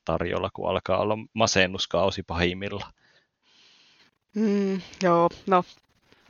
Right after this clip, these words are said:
Speaker 2: minä ottaisin sitten semmoisen taistelijan tänne myös mukaan, tietenkin pitää olla taistelija, niin minä ottaisin tähän siitä Kings of the Wildista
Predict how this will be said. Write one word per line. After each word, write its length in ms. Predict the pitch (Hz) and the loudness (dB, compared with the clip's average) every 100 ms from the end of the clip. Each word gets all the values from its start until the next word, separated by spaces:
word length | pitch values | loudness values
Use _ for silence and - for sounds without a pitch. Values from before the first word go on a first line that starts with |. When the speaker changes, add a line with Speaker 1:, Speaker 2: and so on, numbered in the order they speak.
| - | -8
Speaker 2:
minä 340 | 170 190 175 - | 2 6 6 4
ottaisin 560 | - 165 185 180 180 - _ _ - | -2 0 0 0 -6 -12 _ _ -14
sitten 440 | 165 - 170 170 _ _ _ - | -10 -6 -6 -8 _ _ _ -8
semmoisen 360 | 165 175 165 | -4 -2 0
taistelijan 640 | 240 302 - 285 269 262 254 | 4 2 2 -4 2 0 2
tänne 220 | 247 233 | -2 -2
myös 280 | 226 226 - | -6 -10 -10
mukaan, 260 | - 214 | -4 -4
tietenkin 340 | 208 208 196 208 | -4 -8 -8 -14
pitää 140 | 196 | -10
olla 100 | 190 - | -10 -4
taistelija, 560 | 185 185 185 180 180 | 0 0 -2 -6 -6
niin 140 | 180 175 - - - - - | -6 -10 -12 -12 -12 -14 -6
minä 120 | 233 | 2
ottaisin 260 | 262 208 208 | 4 4 4
tähän 240 | 190 190 | 4 4
siitä 220 | 185 175 160 - | 4 4 2 2
Kings 280 | 180 175 - | -6 -4 -4
of 100 | - | -4
the 100 | - 156 | -6 0
Wildista 580 | 160 160 165 175 - | 2 2 0 0 2